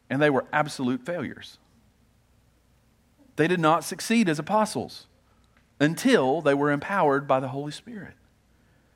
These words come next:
Their lives while Jesus was on earth was probably best described as ye of little faith, right?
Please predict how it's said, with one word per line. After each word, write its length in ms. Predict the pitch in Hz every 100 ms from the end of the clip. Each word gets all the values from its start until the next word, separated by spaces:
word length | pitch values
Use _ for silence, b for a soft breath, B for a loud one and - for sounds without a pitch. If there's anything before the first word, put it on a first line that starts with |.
| _ _ _
Their 180 | 160 214
lives 540 | 190 196 208 170 165 156
while 240 | 156 151
Jesus 340 | 143 180 175
was 180 | 170 143
on 180 | 147 143
earth 360 | 143 190 170 143
was 260 | 139 135 b - -
probably 380 | 165 175 160 151
best 280 | 156 160 160
described 460 | 143 165 160 156
as 200 | 151 135
ye 300 | 107 143 165
of 140 | 170 165
little 200 | 175 180
faith, 400 | 226 156 92 104
right? 460 | 110 220 190 -